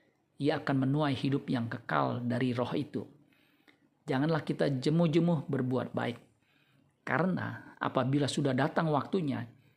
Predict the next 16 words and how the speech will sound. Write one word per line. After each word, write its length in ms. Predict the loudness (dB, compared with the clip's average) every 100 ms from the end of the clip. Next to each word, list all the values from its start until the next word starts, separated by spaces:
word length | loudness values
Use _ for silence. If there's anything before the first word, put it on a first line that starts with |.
| _ -6
kita 320 | -2 0 0
akan 240 | 0 0
menuai 400 | 2 0 0 -4 -8 -14 _ _ -6
jika 240 | -2 -2
kita 400 | 0 -2 0 -2
tidak 240 | 0 0 2
menjadi 400 | 2 2 0 0 0
lemah. 240 | 0 -2 -10 -16 -20 -20 _ -6
Karena 240 | 0 0
itu, 400 | 0 -2 -4 -6 -14 _ _ _ -14
selama 400 | -4 0 2 2
masih 480 | 2 0 0 0 0
ada 80 |
kesempatan 640 | -2 -4 -4 -2 -2 0 0
bagi 320 | 0 -2 -2
kita, 400 | -4 -4 -6